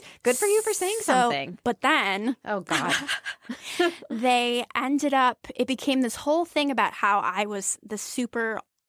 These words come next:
Speaker 2: most awful roommate for doing this thing, you know, with the whole subletter thing for them.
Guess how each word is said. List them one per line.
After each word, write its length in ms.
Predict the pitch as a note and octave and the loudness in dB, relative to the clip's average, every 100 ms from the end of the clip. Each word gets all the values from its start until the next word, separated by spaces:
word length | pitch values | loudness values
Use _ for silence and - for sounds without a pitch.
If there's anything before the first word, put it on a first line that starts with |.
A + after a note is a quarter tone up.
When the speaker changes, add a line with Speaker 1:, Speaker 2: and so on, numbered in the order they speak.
| _ | _
Speaker 2:
most 320 | - G#3+ G3+ - - | -6 -4 -4 -4 0
awful 360 | B3+ B3+ B3+ | 2 2 -2
roommate 480 | A3 A3+ A#3 G#3+ G3+ | -2 -2 -2 -2 -4
for 160 | - G3+ | -6 -6
doing 300 | G3+ F#3 F3 | -4 -4 -6
this 220 | E3+ - | -8 -8
thing, 500 | - G#3+ F#3+ F#3+ F3 - | -2 0 0 -4 -6 -6
you 100 | G#3+ | -4
know, 160 | D#3+ | -4
with 160 | F3 G#3 | -6 -10
the 80 | G3+ | -10
whole 160 | F3 | -8
subletter 640 | - D#4+ D#4+ C#4+ C#4 C4+ C4+ | -2 2 2 4 4 2 0
thing 440 | - C4 B3+ B3+ | -2 -2 0 -2
for 160 | - A3+ | -4 -2
them. 440 | A#3 A#3 A3 A3 | 2 2 2 -2